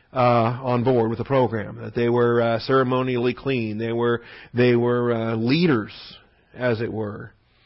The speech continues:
and failed to understand salvation by grace through faith. Didn't understand the, uh,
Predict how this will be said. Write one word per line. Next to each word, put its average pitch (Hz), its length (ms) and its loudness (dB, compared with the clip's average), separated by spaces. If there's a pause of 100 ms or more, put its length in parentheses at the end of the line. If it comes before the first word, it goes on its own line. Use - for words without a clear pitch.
(160)
and 110 160 -6
failed 131 280 2
to 131 80 0
understand 120 520 -4
salvation 113 580 -2
by 104 80 -8
grace 101 300 -10
through 104 120 -14
faith. - 300 -18 (480)
Didn't 123 220 2
understand 117 640 -4
the, 107 260 -8
uh, 110 180 -10